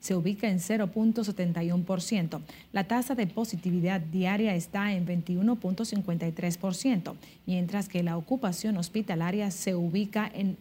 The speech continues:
uno punto, en ocho punto seis por ciento.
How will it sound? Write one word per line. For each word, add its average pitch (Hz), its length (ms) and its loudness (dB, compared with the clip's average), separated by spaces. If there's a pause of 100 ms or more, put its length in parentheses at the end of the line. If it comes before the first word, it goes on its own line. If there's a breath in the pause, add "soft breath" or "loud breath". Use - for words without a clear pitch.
(120)
uno 247 340 4 (180)
punto, 190 360 2 (600 soft breath)
en 196 180 2
ocho 226 260 2
punto 196 360 2
seis 180 300 -2
por 196 180 -2
ciento. 160 440 -4